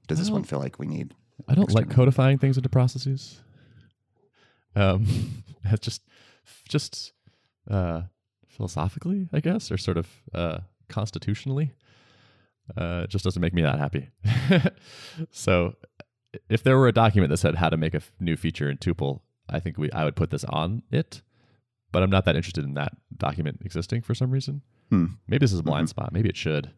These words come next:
Speaker 2: Like, if you discover
Speaker 1: Well,
Speaker 2: a good, a, a best
Speaker 1: then it's just
Speaker 2: process.
Speaker 1: tr-, yeah, then it's just tribal knowledge if it's not
Speaker 2: It's
Speaker 1: codified,
Speaker 2: true.
Speaker 1: right? It's like,
Speaker 2: It's
Speaker 1: so,
Speaker 2: true.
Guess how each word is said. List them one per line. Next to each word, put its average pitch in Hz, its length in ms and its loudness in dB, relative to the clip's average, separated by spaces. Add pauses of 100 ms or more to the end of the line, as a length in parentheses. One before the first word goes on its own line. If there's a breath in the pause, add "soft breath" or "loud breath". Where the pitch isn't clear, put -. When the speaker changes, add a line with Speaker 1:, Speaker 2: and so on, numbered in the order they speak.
(220)
Speaker 2:
Like, 87 140 -8
if 98 80 2
you 104 60 4
discover 139 300 4
Speaker 1:
Well, 147 80 8
Speaker 2:
a 139 40 4
good, 90 180 2 (180)
a, 101 160 0
a - 100 -2
best 95 140 4
Speaker 1:
then 131 120 6
it's 110 100 6
just 104 100 4
Speaker 2:
process. - 320 -4
Speaker 1:
tr-, - 60 -20 (240)
yeah, 113 380 4
then 110 120 4
it's 101 120 0
just 98 140 -2
tribal 85 280 2
knowledge 76 400 0
if 78 100 -4
it's - 140 -8
not 76 220 -6 (340)
Speaker 2:
It's - 40 -2 (120)
Speaker 1:
codified, - 120 -4
Speaker 2:
true. 107 140 4
Speaker 1:
right? 95 240 2
It's - 140 -16
like, - 280 -6
Speaker 2:
It's - 160 -6
Speaker 1:
so, - 100 -14
Speaker 2:
true. 107 380 0